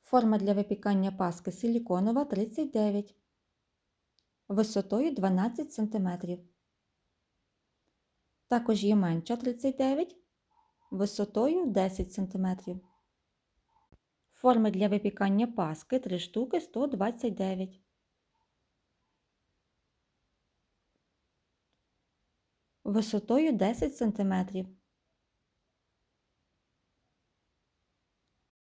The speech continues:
Форма паперова для випікання паски —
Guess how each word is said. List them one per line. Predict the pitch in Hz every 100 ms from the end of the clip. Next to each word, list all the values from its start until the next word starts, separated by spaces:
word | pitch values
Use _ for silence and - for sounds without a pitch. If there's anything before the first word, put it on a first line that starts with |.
| _ _ _ _ -
Форма | - - 247 214 202
паперова | 220 240 233 202 190
для | 175 208
випікання | 196 196 190 190 185 233
паски — | 233 160 151 -